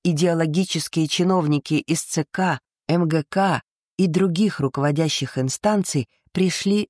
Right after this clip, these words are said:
загодя. Как, увы, бывало не раз, объединяющее начало срабатывало более всего на репрессивных действиях. Кого-нибудь прорабатывать,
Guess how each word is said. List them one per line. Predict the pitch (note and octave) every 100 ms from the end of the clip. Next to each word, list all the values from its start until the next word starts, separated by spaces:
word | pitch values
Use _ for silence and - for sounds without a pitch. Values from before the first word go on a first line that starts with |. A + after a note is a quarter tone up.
| _
загодя. | D#3+ D3+ D3+ A#2 A#2 G#2+ F#2 - _ _ _ _ _
Как, | - F3 - -
увы, | D#3 D3 D#3+ G#3+
бывало | C#3+ C#3+ D3+ C3+
не | C3 C3
раз, | D3+ E3+ - - _ _ _ _
объединяющее | C#3 D3 D3 D#3 F3+ G3 G3+ - F3+
начало | E3+ E3 - G#3+ G3+
срабатывало | - E3+ E3 F#3 F#3 E3+ E3+
более | D3+ D3 G3 E3+ D3+
всего | - D3+ D#3 G3 - _ _ -
на | E3 E3
репрессивных | D3+ C#3+ C3+ - D#3 D3+ C#3+ - -
действиях. | D3 C3+ A#2+ - - G#2+ - - _ _ _ _ _ _
Кого-нибудь | E3 F3 G#3+ G#3 G3 -
прорабатывать, | G3 F#3+ F#3+ F3 F3 E3+ - A2+ A#2